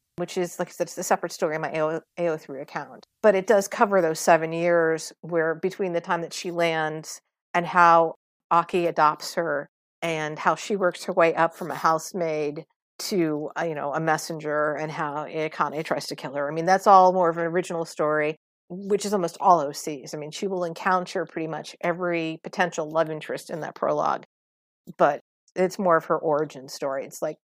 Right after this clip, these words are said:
seventeen, eighteen thousand words, as I have in a one shot in there.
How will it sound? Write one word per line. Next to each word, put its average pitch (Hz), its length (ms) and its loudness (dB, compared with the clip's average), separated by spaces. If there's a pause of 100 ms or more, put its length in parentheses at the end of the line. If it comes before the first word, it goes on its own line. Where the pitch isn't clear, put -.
(120)
seventeen, 160 420 0
eighteen 151 220 -8
thousand 143 320 -10
words, 107 400 -12 (160)
as 147 200 -14
I 147 100 -14
have 151 200 -10
in 143 80 -6
a 131 220 -12
one 151 200 -4
shot 135 300 -6
in 151 100 -16
there. 143 240 -12